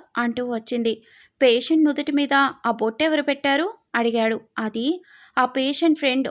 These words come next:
ఒక అమ్మాయి ఉంది డాక్టర్, తనే వచ్చి పెట్టింది," చెప్పింది.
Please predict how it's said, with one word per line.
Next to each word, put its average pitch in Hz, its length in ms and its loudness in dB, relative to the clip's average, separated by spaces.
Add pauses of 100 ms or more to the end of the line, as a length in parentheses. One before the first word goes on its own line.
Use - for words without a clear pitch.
ఒక 240 180 -4
అమ్మాయి 247 460 0
ఉంది 208 280 -4 (280)
డాక్టర్, 214 480 -2 (200)
తనే 233 300 0
వచ్చి 277 280 -2
పెట్టింది," 214 500 -6 (180)
చెప్పింది. 226 520 -4